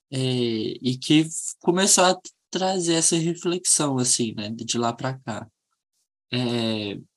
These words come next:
e, como você disse, né, acho que tem esse lado básico, mas ele pode se complicar mais, né? Eu acho que, pelo menos pra mim, assim, onde eu vejo isso, e acho que também era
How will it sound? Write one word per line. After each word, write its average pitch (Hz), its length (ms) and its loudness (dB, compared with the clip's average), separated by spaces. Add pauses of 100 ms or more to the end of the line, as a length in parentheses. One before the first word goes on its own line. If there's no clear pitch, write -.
(280)
e, 123 720 6
como 131 200 0
você 127 180 2
disse, 170 280 2
né, 156 100 -6
acho 135 200 -2
que - 80 -12
tem 127 220 4
esse 165 180 2
lado 127 280 0
básico, 120 380 2
mas 151 160 4
ele 160 260 6
pode 160 600 4
se - 240 2
complicar 165 680 0
mais, 113 340 -2
né? 120 280 -4
Eu 131 140 2
acho 131 200 0
que, 147 120 2
pelo 135 240 0
menos 139 260 0
pra 156 240 -4
mim, 117 240 -4
assim, 113 280 -6
onde 113 280 -4
eu 113 100 2
vejo 107 320 -2
isso, 135 280 0
e 117 60 6
acho - 360 2
que - 100 -12
também 127 340 0
era 117 280 2